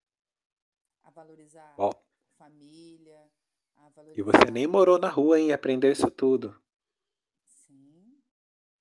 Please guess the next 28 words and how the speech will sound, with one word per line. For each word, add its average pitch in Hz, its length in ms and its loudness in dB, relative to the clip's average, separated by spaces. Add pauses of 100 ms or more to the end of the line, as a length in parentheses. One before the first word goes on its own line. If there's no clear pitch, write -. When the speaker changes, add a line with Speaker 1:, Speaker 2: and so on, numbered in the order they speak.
(140)
Speaker 2:
Eu 113 80 -12
tive 123 220 -6
umas 131 180 -6
pequenas 170 520 -6
experiências 139 760 -6
de, 123 360 -6 (460)
de 113 340 -8
morar 110 460 -6
na 104 160 -12
rua, 110 160 -8
entre 101 220 0
aspas, 107 640 -10 (680)
pra 123 180 -4
descobrir 131 500 -6
esse 135 240 0
mundo 131 340 -6
e - 40 4
essas - 280 -4
pessoas, 120 420 -6
descobrir 110 380 -4
os 127 100 2
invisíveis, 113 560 -6
porque - 280 -16
muitas 123 240 -8
das 123 160 -4
vezes 123 240 -4
a 139 100 -4
gente 139 380 -10